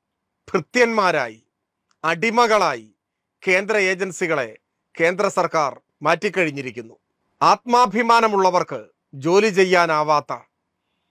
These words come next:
അടിമത്തത്തിൽ അഭിമാനിക്കുകയും അഭിരമിക്കുകയും ചെയ്യുന്ന അല്പവിഭവന്മാർക്ക്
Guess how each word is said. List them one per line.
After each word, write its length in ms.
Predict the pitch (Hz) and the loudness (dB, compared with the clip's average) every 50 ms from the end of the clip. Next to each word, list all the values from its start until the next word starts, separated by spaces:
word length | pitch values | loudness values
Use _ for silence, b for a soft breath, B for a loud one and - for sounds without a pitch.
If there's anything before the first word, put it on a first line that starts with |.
| _ _ _ _ - 156 | _ _ _ _ 0 0
അടിമത്തത്തിൽ 680 | 170 175 190 226 226 240 220 - - 226 - - 220 214 220 - _ _ _ _ _ _ _ _ _ _ - 165 | 0 0 0 0 0 0 0 2 0 0 0 0 -4 -6 -6 -12 _ _ _ _ _ _ _ _ _ _ -2 -2
അഭിമാനിക്കുകയും 920 | 180 156 180 240 247 247 240 240 233 233 185 - 226 214 214 214 208 208 208 196 _ _ _ 160 | -2 0 -2 2 4 4 4 4 2 0 -2 -4 -2 0 0 -2 -2 -4 -8 -10 _ _ _ -4
അഭിരമിക്കുകയും 800 | 170 165 160 190 233 247 214 233 220 170 - 220 208 202 196 190 165 170 | -4 -2 -2 0 0 0 0 0 -4 -4 -4 -2 -2 0 -2 -2 -2 -2
ചെയ്യുന്ന 300 | 165 156 156 143 131 123 113 110 - _ _ _ _ _ _ _ _ _ _ _ _ _ _ _ - | -2 -2 -2 -2 -4 -6 -8 -10 -16 _ _ _ _ _ _ _ _ _ _ _ _ _ _ _ 0
അല്പവിഭവന്മാർക്ക് 1200 | 147 165 170 175 - - 240 240 202 214 180 151 165 - 190 190 175 175 175 165 156 - - 139 | 0 2 2 0 0 2 2 2 2 0 -2 0 0 0 0 0 0 2 2 0 0 0 -4 -8